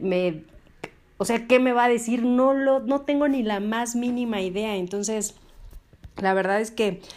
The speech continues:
que, pues, está medio complicada resolver esa situación.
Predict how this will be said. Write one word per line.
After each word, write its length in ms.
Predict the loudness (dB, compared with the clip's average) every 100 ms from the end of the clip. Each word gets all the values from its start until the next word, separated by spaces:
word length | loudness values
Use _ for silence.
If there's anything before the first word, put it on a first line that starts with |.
| -20 -20 -20 0
que, 680 | 2 4 2 0 0 -4 -8 -20 -18 -18 -18 -6
pues, 260 | -4 -4 -2
está 300 | -2 0 0
medio 260 | 2 0 -2
complicada 840 | -4 -2 -6 -2 0 0 0 -2
resolver 440 | -4 -4 -2 -2
esa 180 | -2 -6
situación. 640 | -6 -6 -6 -6 -6 -6